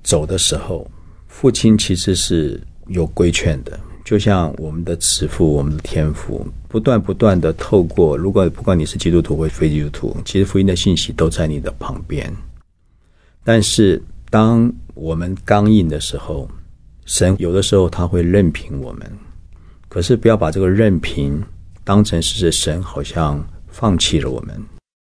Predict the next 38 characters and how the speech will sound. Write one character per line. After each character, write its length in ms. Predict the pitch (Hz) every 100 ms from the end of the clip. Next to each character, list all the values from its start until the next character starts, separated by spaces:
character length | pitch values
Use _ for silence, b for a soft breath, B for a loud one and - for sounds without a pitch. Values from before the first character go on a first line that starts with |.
| _ b b
神 220 | - 95
的 100 | 117
大 240 | 120 127 92
能 220 | 80 78
要 120 | 95 92
救 280 | - 87 - -
一 80 | 92
切 320 | - - 110 76
相 340 | - 92 95
信 240 | - 87 78
的， 80 | - - - - -
他 160 | - 120
的 120 | 127
慈 300 | 90 - -
神 240 | 87 - 87
爱 200 | 90 78
所 340 | - - - - - _
永 200 | 92 95
远 240 | 110 78 69
是 460 | - - 76 67 - - -
抓 180 | - 87
着 140 | 85
你。 160 | 71 117 - b b b b b b -
从 220 | - 95
我 120 | 92
的 100 | 76
经 280 | 80 92 87
验， 200 | 82 78
我 100 | 71
要 380 | 78 82 73 - - - - 87
勉 220 | 85 78
励 280 | 101 98 - 90 -
各 120 | -
位 100 | 87
弟 100 | 82
兄 200 | 85 85
姐 160 | 82 82
妹， 280 | 73 71